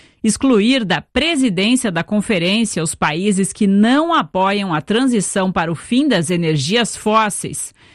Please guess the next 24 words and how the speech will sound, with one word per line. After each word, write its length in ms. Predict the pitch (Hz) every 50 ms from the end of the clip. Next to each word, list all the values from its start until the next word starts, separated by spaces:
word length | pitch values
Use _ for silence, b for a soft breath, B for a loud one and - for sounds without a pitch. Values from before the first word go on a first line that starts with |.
| b b b b
e 80 | 220 214
restringir 640 | 208 320 370 359 - 392 339 294 226 190 240 254
o 80 | 262 262
acesso 640 | 226 185 175 - - - 214 220 226 214 - - 185
daqueles 540 | 156 165 160 - - 214 220 226 214 - -
que 140 | - 254
só 340 | 240 - - - 370 381 370
vão 340 | 269 214 202 233 226 214 196
para 220 | - 202 170 156
atrapalhar 840 | 165 170 _ - 302 349 370 - - 269 190 156 147 151 151 156 165
os 140 | 175 185 269
avanços 760 | 294 254 180 190 214 233 247 262 262 - 277 269 - - - B B B B B B B
são 260 | B - - 392 359 302
duas 440 | 196 160 233 285 302 277 208 170
das 200 | 143 175 180 175
propostas 840 | - - 247 240 208 - 190 185 190 196 202 - - - 214 208 190 180
do 140 | 196 214
Clube 320 | 202 - 208 202 202 208 226
de 140 | 208 262 277
Roma 420 | 233 135 156 185 202 208 220 220
para 280 | 214 - 220 220 220 196
reformar 920 | 175 135 147 214 277 330 359 - - 392 370 339 302 208 175 165 170 170
as 140 | 180 180 -
conferências. 1080 | - 208 208 202 - 254 240 240 247 247 240 220 170 - - - - - - - -